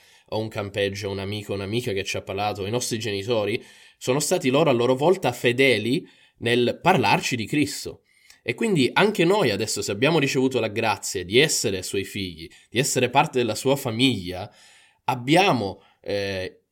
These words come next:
uno è un comandamento, quindi è un comandamento di Cristo di,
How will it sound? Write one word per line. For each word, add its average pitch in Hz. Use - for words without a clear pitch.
uno 208
è 156
un 147
comandamento, 127
quindi 131
è -
un 117
comandamento 131
di 123
Cristo 160
di, 95